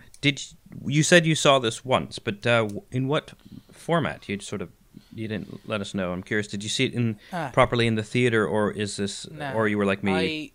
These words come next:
Speaker 2: I, I, I picked up the D V D. I'm, I'm a very physical media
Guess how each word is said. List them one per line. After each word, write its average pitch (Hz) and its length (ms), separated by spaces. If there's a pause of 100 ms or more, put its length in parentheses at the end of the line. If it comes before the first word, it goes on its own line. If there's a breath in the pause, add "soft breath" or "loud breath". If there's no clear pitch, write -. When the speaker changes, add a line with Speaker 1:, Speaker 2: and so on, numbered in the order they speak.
(120)
Speaker 2:
I, - 80
I, 233 80 (200)
I 175 40
picked 175 260
up 160 100
the 156 80
D 143 120
V 131 120
D. 127 220
I'm, 123 200
I'm 143 180
a 135 60
very 143 220
physical 139 440
media 127 480